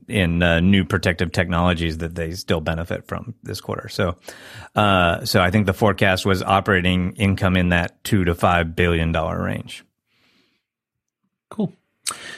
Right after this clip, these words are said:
Speaker 2: Um, turning to third-party marketplaces. Uh, so one of the, one of the areas we track is, uh, what share of paid units was third-party market shares.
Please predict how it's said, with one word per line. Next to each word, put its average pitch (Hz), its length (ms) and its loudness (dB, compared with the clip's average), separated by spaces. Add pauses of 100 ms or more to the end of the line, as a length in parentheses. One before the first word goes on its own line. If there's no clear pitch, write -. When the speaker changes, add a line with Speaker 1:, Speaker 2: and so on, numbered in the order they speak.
(100)
Speaker 2:
Um, 90 500 2 (520)
turning 120 440 0
to 104 120 -6
third-party 120 520 0
marketplaces. - 800 -4 (440)
Uh, 90 300 -4
so - 220 2
one 120 200 2
of 117 100 2
the, 101 460 4 (140)
one 123 260 0
of 104 60 0
the 98 200 4
areas 101 380 2
we 107 80 -2
track 95 400 0
is, 90 360 0
uh, 92 160 -6
what 95 280 -2
share 135 340 2
of 95 160 -6
paid 95 220 -2
units 90 420 -2
was 85 340 -4
third-party 85 580 -4
market 80 280 -6
shares. 82 380 -4